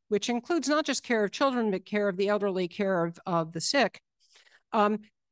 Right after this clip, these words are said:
many people have the view that women should be responsible for caring labor because, as females, they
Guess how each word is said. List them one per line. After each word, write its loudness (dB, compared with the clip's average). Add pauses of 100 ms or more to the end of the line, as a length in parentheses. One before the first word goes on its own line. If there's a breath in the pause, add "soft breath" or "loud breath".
(160)
many 6
people 0
have 0
the 0
view 0
that 0
women 0
should -4
be -2
responsible -2
for -4
caring 2
labor 0
because, 0 (100)
as 2
females, 2 (580 soft breath)
they 4